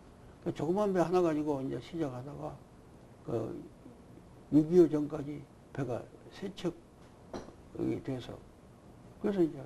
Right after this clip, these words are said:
사업을 그대로 한 거죠. 처음에는 목포상선 주식회사로 가다가 나중에는, 어, 육이오 후에는 흥국해운 주식회사로 해서, 거기서 흥국해운 주식회사는 나중에 본사를 부산으로 옮기고,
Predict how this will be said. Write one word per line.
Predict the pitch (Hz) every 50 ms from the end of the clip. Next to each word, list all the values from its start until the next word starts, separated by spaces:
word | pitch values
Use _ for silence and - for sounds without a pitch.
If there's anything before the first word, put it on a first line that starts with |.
| 135 - - - - -
사업을 | - - - - 135 131 - - - - - - - - - - - - -
그대로 | - - - 92 -
한 | - - -
거죠. | - - - - - - - - - - - - - -
처음에는 | - 202 196 180 170 165 160 143 120 110 - - - - - - - -
목포상선 | - 139 139 - 165 165 170 165 156 151 156 147 131 123
주식회사로 | 143 139 - 131 127 123 - - - 107 92
가다가 | 113 131 135 110 107 110 - - - - - - - - - - - - - - -
나중에는, | - 143 131 120 127 123 120 - - - - - - - - - - - - - - - - - -
어, | - - - - - - - - - -
육이오 | 127 139 139 151 151 135
후에는 | 123 - - 156 147 131 123 117 110
흥국해운 | - - 180 196 185 160 160 151 143 139 139 143 147 131
주식회사로 | 139 127 - - 98 - - -
해서, | 87 85 78 - 120 123 - - - - - - - - - - - - - - - -
거기서 | 143 139 139 139 131 123
흥국해운 | 123 139 180 175 160 151 160 151 143 127
주식회사는 | 135 135 - 143 139 135 131 - 131 127 110 90 -
나중에 | - 131 131 113 110 110
본사를 | - 127 139 151 156 139 156 156 143 151 156 139 - - - - - - - - -
부산으로 | - 135 127 160 160 147 143 131 123
옮기고, | 101 104 127 123 113 117 110 110 - -